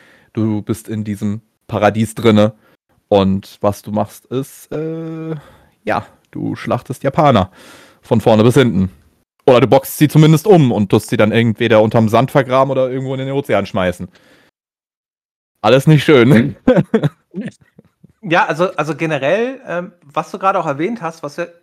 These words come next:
Speaker 2: auch noch gar nicht so erwähnt hatten, ist, ähm, Ton. Sollten wir vielleicht auch noch mal kurz
Speaker 1: Ton?
Speaker 2: drüber reden. Ton, Geräusche.
Speaker 1: Ach so, ja, ja.
Speaker 2: Geräusche, das ist halt so, das ist ähnlich wie in, keine Ahnung, Thief the Dark Project, hatten wir ja vorhin auch schon mal kurz erwähnt.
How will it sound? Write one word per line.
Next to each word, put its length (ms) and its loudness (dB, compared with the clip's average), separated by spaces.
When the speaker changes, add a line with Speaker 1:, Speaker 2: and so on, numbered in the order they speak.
Speaker 2:
auch 100 -6
noch 160 -10
gar 140 -8
nicht 160 -14
so 80 -8
erwähnt 280 -8
hatten, 280 -12
ist, 400 -16
ähm, 340 -8
Ton. 440 -6
Sollten 200 -6
wir 60 -10
vielleicht 240 -8
auch 80 -8
noch 80 -6
mal 120 -8
kurz 200 -6
Speaker 1:
Ton? 120 4
Speaker 2:
drüber 120 -4
reden. 140 -10
Ton, 360 -4
Geräusche. 840 -2
Speaker 1:
Ach 100 -8
so, 300 0
ja, 200 -4
ja. 360 -2
Speaker 2:
Geräusche, 680 -2
das 180 -4
ist 140 -16
halt 200 -4
so, 240 -6
das 160 -8
ist 120 -14
ähnlich 320 -8
wie 120 -12
in, 240 -10
keine 220 -8
Ahnung, 200 -6
Thief 240 -12
the 100 -4
Dark 240 -2
Project, 360 -6
hatten 160 -14
wir 60 -8
ja 80 -8
vorhin 240 -8
auch 60 -14
schon 100 -16
mal 80 -12
kurz 240 -8
erwähnt. 400 -8